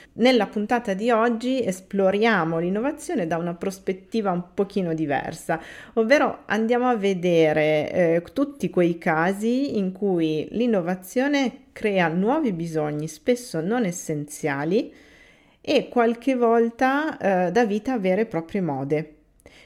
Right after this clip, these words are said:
Questo accade oggi più che mai, siamo nell'epoca, come dicevamo, del consumismo, dove ogni bene, ogni oggetto è di fatto una rappresentazione di uno status sociale,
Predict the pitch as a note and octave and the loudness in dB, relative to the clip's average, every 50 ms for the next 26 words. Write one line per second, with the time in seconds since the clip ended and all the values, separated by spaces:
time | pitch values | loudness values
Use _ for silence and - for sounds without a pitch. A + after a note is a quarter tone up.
0 | _ - - A3 F#3 - - A3+ A3+ - - E3 E3 E3+ G3 G3+ G3 F#3 E3 D#3 | _ 0 0 0 0 0 -2 -4 -4 -2 -2 -2 0 0 2 2 4 4 2 2
1 | - F3 F3+ F3 F#3 G3 - F3 D#3+ - F3 E3+ D3+ C#3 C3 A#2 - F3+ F3 - | 2 0 0 0 -2 -4 -6 -6 -6 -6 -6 -6 -6 -6 -6 -6 -6 -6 -6 -6
2 | E3+ D#3 D#3+ D#3+ D#3 D#3+ D#3 E3 F3 F3+ F3 F3+ D#3 D#3+ - D3+ D3 D3+ D3+ D3+ | -6 -6 -4 -4 -4 -4 -2 0 0 0 -2 -2 -6 -10 -8 -6 -6 -6 -6 -8
3 | D3+ - E3 D#3+ D#3+ E3 D#3+ E3 - F#3 E3 F3 E3+ D#3+ D#3 D3+ D#3 D#3+ D#3+ - | -10 -10 -10 -8 -8 -8 -8 -6 -6 -4 -2 -2 -2 -2 -2 -4 -6 -6 -6 -6
4 | F3 D#3+ E3 E3 - G3 F#3+ F#3 D#3 D3 D3+ D#3+ E3+ F3+ F#3+ A3 C4+ C#4 - - | -6 -6 -6 -6 -4 -4 -2 -2 -2 -4 -6 -4 -4 -2 -2 -2 -2 -4 -8 -16
5 | - - - _ - G3+ G#3+ G#3 A3+ A3+ A#3 B3+ C4+ C4+ C4 B3+ A3 F#3+ F#3 F3 | -20 -20 -12 _ 0 2 2 2 2 2 2 2 2 2 2 2 2 2 2 0
6 | E3+ D3+ - - - _ - - - _ - - B3 B3 A#3 A3+ G#3+ G#3 G3 F3+ | 0 -2 -4 -8 -16 _ -20 -20 -20 _ -4 0 0 2 2 2 2 0 -2 -2
7 | - - - F3 F3 F3+ F3 D#3 D#3+ E3+ E3+ F3+ A3+ B3+ B3+ - - F#3+ F#3+ F#3 | -6 -8 -8 -4 -2 0 0 0 0 0 0 -2 -2 -4 -8 -8 -4 -2 -2 0
8 | F3+ F3 F3 E3+ D#3 D#3+ D#3+ D3+ D#3 D#3 - - _ - G3+ G#3 B3+ D#4 D4+ - | 0 -2 -2 -4 -2 0 0 0 0 -2 -6 -8 _ 0 0 2 0 0 -4 -10
9 | - - _ _ - - G#3 G#3+ C4 C#4 - - F3 F3+ F#3 - E3 E3+ F#3 - | -18 -20 _ _ -4 -2 0 0 -2 -2 -4 -6 -6 -6 -4 -4 -4 -4 -4 -6
10 | - - A3 A3 - - G#3 G3 F3 E3+ E3+ F3 - F#3+ F3+ F3 F3+ F3+ F3+ - | -4 -2 -2 0 0 0 -2 -2 -2 -2 -2 -4 -4 -4 -4 -2 -2 -2 -2 -4
11 | F#3 F#3+ F#3 - - - G3 F#3 G3 G#3 F#3+ F3 D#3+ D#3+ D#3+ D#3+ - - C#3+ C#3 | -6 -6 -8 -8 -6 -4 -4 -2 -2 -4 -4 -4 -4 -6 -6 -8 -8 -8 -8 -8
12 | C#3+ - D#3+ D#3+ - - D#3 - C#3+ C#3+ - - - A2 A#2 E2 - - - - | -8 -8 -10 -10 -10 -12 -14 -12 -14 -14 -12 -12 -10 -10 -8 -8 -10 -12 -14 -16